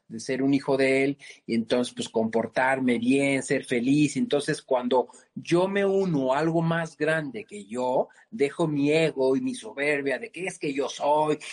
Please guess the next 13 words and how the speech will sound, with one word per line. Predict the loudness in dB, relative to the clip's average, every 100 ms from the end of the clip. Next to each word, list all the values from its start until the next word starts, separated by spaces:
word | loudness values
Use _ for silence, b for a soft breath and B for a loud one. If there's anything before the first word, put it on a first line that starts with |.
| B
y | 0 0
he |
logrado | 0 -2 0 0 -2 -2
esto | -2 -2 -4 -6
porque | -8 -10 -10
soy | -10 -4 -2
un | -2
fregón, | -4 -2 2 2 0 -2
ya | -2 0
la, | 0
la, | 2 0
la, | 2 0
la, | 0 -2